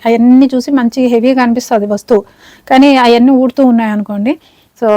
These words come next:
అది మనకి ఎట్టి పరిస్థితుల్లోని లాంగ్ రన్‌లో ఉపయోగం ఉండదు. So టెంపరరీగా వన్ టూ టైమ్స్ మాత్రమే మనం వాడుకోగలుగుతాం, తర్వాత ఇబ్బంది పడాల్సి వస్తుంది.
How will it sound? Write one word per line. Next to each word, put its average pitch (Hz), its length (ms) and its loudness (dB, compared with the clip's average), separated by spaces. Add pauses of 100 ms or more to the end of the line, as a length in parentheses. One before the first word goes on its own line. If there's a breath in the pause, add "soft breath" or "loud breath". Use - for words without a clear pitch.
(140)
అది 214 180 0
మనకి 214 240 -4
ఎట్టి 208 180 -2
పరిస్థితుల్లోని 247 520 0 (540)
లాంగ్ 240 280 2
రన్‌లో 240 320 2
ఉపయోగం 254 360 2
ఉండదు. 180 200 -10 (320)
So - 60 -8 (120)
టెంపరరీగా 233 480 0
వన్ 220 180 2
టూ 254 140 2
టైమ్స్ 240 260 0
మాత్రమే 233 340 0
మనం 233 120 -4 (160)
వాడుకోగలుగుతాం, 220 680 -2 (380 loud breath)
తర్వాత 247 280 2
ఇబ్బంది 220 280 0
పడాల్సి 202 320 -4
వస్తుంది. 190 300 -12